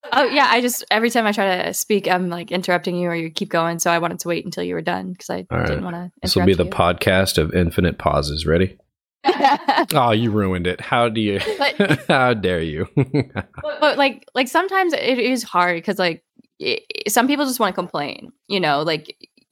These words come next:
Speaker 1: you'll be like, "Okay, do you want me to do this? You want me to do this? You want me to
Speaker 2: Well,
Speaker 1: fix
Speaker 2: that's
Speaker 1: this?" And they're like,
Speaker 2: fine.
Speaker 1: "No."
Speaker 2: That's
Speaker 1: And
Speaker 2: fine
Speaker 1: you're
Speaker 2: if
Speaker 1: like,
Speaker 2: people wanna
Speaker 1: "Why are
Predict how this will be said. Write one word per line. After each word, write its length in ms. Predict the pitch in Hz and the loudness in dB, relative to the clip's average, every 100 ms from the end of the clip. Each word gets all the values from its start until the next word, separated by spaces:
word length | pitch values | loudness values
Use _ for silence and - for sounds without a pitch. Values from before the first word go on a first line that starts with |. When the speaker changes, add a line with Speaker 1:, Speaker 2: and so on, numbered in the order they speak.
| _ _ | _ _
Speaker 1:
you'll 180 | 190 190 | -2 2
be 100 | 185 | 2
like, 140 | 175 | 2
"Okay, 300 | 202 214 180 | 0 -2 -4
do 100 | 175 | -2
you 20 | 175 | 0
want 100 | 160 | 0
me 60 | |
to 80 | 156 | -4
do 120 | 143 | -6
this? 320 | 135 220 226 196 | 0 0 0 -2
You 40 | |
want 120 | 160 | -6
me 60 | 151 | -8
to 60 | |
do 140 | 180 120 | -10 -2
this? 200 | 180 226 | 0 2
You 60 | |
want 80 | 180 | -2
me 40 | 180 | 0
to 40 | |
Speaker 2:
Well, 80 | 202 | 2
Speaker 1:
fix 120 | 180 | 4
Speaker 2:
that's 140 | 214 214 | 2 2
Speaker 1:
this?" 120 | 220 | 0
And 100 | 214 | 2
they're 60 | - | 2
like, 100 | 190 | 4
Speaker 2:
fine. 160 | 220 | 4
Speaker 1:
"No." 400 | - 240 240 247 - | 4 4 0 -4 -4
Speaker 2:
That's 220 | - 170 | -2 0
Speaker 1:
And 80 | - | 0
Speaker 2:
fine 200 | 175 180 | 2 4
Speaker 1:
you're 80 | 202 | 4
Speaker 2:
if 40 | |
Speaker 1:
like, 120 | 202 196 | 4 2
Speaker 2:
people 200 | 131 110 | 2 2
wanna 220 | 98 85 | 2 0
Speaker 1:
"Why 100 | |
are 60 | 185 | -2